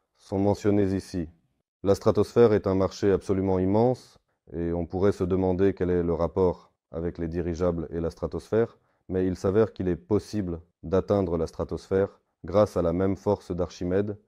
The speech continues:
qui permet aux dirigeables de voler et c'est là qu'il faut monter. La stratosphère n'est pas entièrement occupée. Les gens ont maîtrisé l'air, nous volons ici sur des hélicoptères,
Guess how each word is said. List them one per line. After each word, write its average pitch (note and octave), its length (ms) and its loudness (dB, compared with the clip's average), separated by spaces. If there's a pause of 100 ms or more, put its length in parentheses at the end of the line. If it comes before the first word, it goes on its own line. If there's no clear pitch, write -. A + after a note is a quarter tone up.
(180)
qui F2 140 -10
permet F#2+ 320 2
aux F#2+ 100 2
dirigeables F2 640 -2
de E2+ 100 -4
voler F2+ 480 -2 (200)
et E2+ 80 -12
c'est - 140 -6
là F#2 140 0
qu'il F#2 140 -8
faut F2 160 -8
monter. D#2+ 420 -8 (220)
La E2 100 -8
stratosphère G2 640 -2
n'est F2 140 -2
pas G#2 240 0
entièrement F#2 460 -2
occupée. G2 500 -4 (1160)
Les G#2 140 4
gens A#2+ 220 4
ont A2 100 4
maîtrisé G2+ 460 2
l'air, A#2 420 2 (220)
nous G2+ 120 -2
volons G#2 300 2
ici A2+ 340 -2
sur G2 200 -6
des F2+ 180 -2
hélicoptères, G2+ 640 0